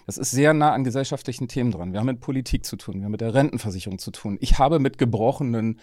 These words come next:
Wasserrohren zu tun, ähm, was ich als Hausbesitzer sehr spannend finde, Photovoltaik. Ähm, solche, äh, es ist sehr, sehr vielfältig und sehr, sehr nah am Leben, an normalen Problemen und an normalen Menschen dran.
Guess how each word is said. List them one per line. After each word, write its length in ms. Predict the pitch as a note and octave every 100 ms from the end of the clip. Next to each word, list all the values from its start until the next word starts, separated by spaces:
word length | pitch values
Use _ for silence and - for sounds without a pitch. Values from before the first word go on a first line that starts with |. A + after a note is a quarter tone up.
| - -
Wasserrohren 720 | G#2+ C3 E3 C#3 G2+ F#2+ G2
zu 160 | F#2+ G#2+
tun, 420 | - C3 C3+ G#3 - - - - - -
ähm, 280 | B2 C3 B2
was 160 | B2
ich 140 | C#3 -
als 200 | A2 A#2+
Hausbesitzer 580 | F3 - A#2+ G#2 A2
sehr 160 | F#2+ G2+
spannend 340 | - G2+ G2+
finde, 240 | - G2 G2+
Photovoltaik. 1000 | - - C#3+ A#2+ G2 F2 - G2+ F2+ - - - - _
Ähm, 300 | - A#2+ B2 - -
solche, 260 | - C3+ C#3+
äh, 160 | G#2 - - - - - -
es 200 | F3 -
ist 160 | -
sehr, 180 | B2 E3+
sehr 160 | E3 D3+
vielfältig 880 | - B3 D#4+ - G3+ F#3+ D#4 - - _ _ _ _ _
und 280 | - C#3+ - - - - -
sehr, 460 | G#2 A2 D3+ E3 D#3+
sehr 300 | B2+ C#3 C3+
nah 380 | G#2 G#2+ C3+ -
am 160 | A2
Leben, 460 | G2+ A2+ E3+ D4+ - _ _ _ _ _
an 200 | A#2 A2+
normalen 720 | A2+ G2+ G2+ G2 G2 B2 D3+
Problemen 640 | - A2 G2 G2+ A2 E3 A#3+
und 220 | C3+ -
an 100 | A#2+
normalen 480 | B2 A2+ A2 A#2 A2+
Menschen 320 | G#2+ A2+ B2+
dran. 240 | - E2+